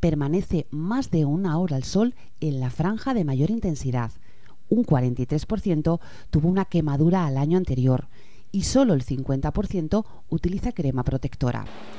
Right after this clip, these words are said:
Los resultados en adolescentes son aún más llamativos, ya que el setenta y cuatro por ciento ha tenido quemaduras solares. Esto podría evitarse siguiendo unas simples recomendaciones.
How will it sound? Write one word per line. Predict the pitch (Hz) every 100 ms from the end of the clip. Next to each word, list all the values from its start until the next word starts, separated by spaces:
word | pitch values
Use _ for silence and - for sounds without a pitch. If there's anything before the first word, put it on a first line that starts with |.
| - - -
Los | 151
resultados | 156 151 143 123 147 175 180
en | 151
adolescentes | 127 165 175 - 139 139 160 156 - -
son | - 170 202 - -
aún | 131 196 190
más | 185 220
llamativos, | 196 131 - 226 151 - - - -
ya | 160
que | 156
el | 190
setenta | - 151 - 135 127
y |
cuatro | - 214 247
por | 254 170
ciento | - 175 185 220 -
ha | 214
tenido | - 170 180 226 -
quemaduras | - 143 131 139 131 -
solares. | 123 120 127 123 - - - - -
Esto | 147 190
podría | 160 147 156 147
evitarse | 123 123 156 165 - 269 311
siguiendo | - 135 151 190 240 294 160
unas | 139 127 - -
simples | - 233 247 269 - - -
recomendaciones. | 208 208 220 208 202 196 - 123 123 120